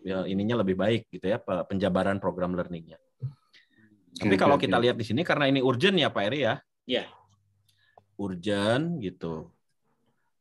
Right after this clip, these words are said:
Speaker 1: Eh, jadi dia perlu segera tetap dilaksanakan walaupun, eh, standar kompetensinya katakanlah nggak pernah dilirik gitu ya. Karena ini berkaitan dengan keseharian tugasnya si, eh, leader tersebut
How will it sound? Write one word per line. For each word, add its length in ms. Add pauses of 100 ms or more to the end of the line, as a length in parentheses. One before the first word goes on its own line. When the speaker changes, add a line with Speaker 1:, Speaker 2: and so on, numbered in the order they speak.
(120)
Speaker 1:
Eh, 240
jadi 240
dia 160 (160)
perlu 320
segera 480 (160)
tetap 320
dilaksanakan 640
walaupun, 640
eh, 240
standar 320
kompetensinya 800
katakanlah 560 (160)
nggak 160
pernah 240
dilirik 400 (240)
gitu 240
ya. 80 (340)
Karena 260
ini 80
berkaitan 400
dengan 240
keseharian 560
tugasnya 400
si, 560
eh, 240
leader 480
tersebut 480